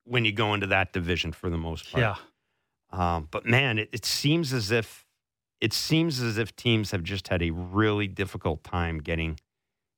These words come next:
Speaker 1: getting traction in that division. As we mentioned, the Mets are currently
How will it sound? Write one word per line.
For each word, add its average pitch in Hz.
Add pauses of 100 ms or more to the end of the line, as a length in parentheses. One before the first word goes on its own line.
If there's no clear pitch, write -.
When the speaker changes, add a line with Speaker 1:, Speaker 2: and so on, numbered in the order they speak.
Speaker 1:
getting 85
traction 101
in 76
that 76
division. 69
As 67
we 80
mentioned, 85
the 90
Mets 87
are 82
currently 95